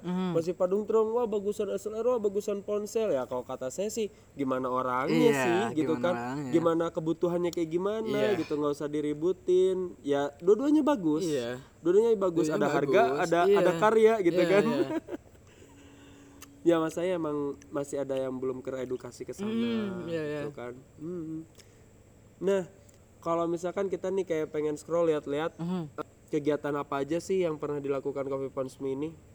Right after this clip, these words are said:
Speaker 2: Di mana sih
Speaker 1: Kegiatan.
Speaker 2: kita harus lihat?
Speaker 1: Di grup Facebook kita ada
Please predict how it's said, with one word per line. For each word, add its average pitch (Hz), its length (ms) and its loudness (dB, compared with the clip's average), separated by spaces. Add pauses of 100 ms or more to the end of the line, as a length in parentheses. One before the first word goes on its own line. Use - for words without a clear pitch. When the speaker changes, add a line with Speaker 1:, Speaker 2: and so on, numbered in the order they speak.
(500)
Speaker 2:
Di 143 160 -4
mana 139 240 2
sih 165 140 -2
Speaker 1:
Kegiatan. 143 160 -2
Speaker 2:
kita 127 100 -4
harus 170 200 -4
lihat? 156 260 -2 (1120)
Speaker 1:
Di 151 260 0 (380)
grup 151 240 -2
Facebook 156 400 -2
kita 160 320 -6
ada 139 240 -2